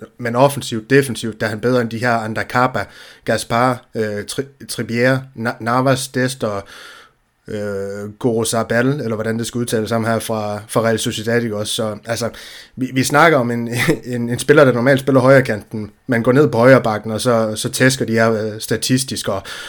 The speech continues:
og jeg synes egentlig også, det man ser, altså øjetesten på banen, altså, det er efterhånden ved at være, ved at være smuk for, for Lucas Vazquez, og, og igen, hvordan, hvordan, hvordan, hvordan stiller det Cabral? Glider han bare direkte ind, når han kommer tilbage? Det er også en interessant debat,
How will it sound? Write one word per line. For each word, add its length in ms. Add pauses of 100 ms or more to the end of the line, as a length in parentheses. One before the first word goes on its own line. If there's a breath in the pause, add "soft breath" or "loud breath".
(240 loud breath)
og 120
jeg 100
synes 260
egentlig 220
også, 160
det 80
man 120
ser, 240
altså 300
øjetesten 580
på 100
banen, 360
altså, 360 (1300)
det 120
er 40
efterhånden 380
ved 60
at 100
være, 260 (840)
ved 120
at 60
være 100
smuk 240
for, 260
for 140
Lucas 300
Vazquez, 400
og, 160 (540 loud breath)
og 140
igen, 260 (100)
hvordan, 220
hvordan, 240 (100)
hvordan, 300
hvordan 200
stiller 260
det 120
Cabral? 380
Glider 180
han 140
bare 140
direkte 360
ind, 100
når 80
han 120
kommer 180
tilbage? 240
Det 100
er 40
også 180
en 40
interessant 420
debat, 240